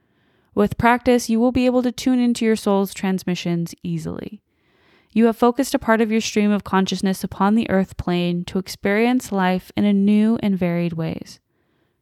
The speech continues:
Your soul loves you so much. It is always transmitting this love and truth, even when you have forgotten." Mm.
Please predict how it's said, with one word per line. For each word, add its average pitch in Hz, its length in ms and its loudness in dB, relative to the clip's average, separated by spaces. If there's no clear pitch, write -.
Your 208 140 0
soul 240 280 2
loves 208 340 2
you 190 140 0
so 196 400 0
much. - 520 -6
It 214 60 2
is 208 120 4
always 226 300 4
transmitting 190 680 0
this 180 240 -6
love 175 240 -2
and 180 120 -2
truth, 175 480 -4
even 226 540 4
when 214 180 4
you 175 140 2
have 175 160 -2
forgotten." 50 600 -6
Mm. 277 640 0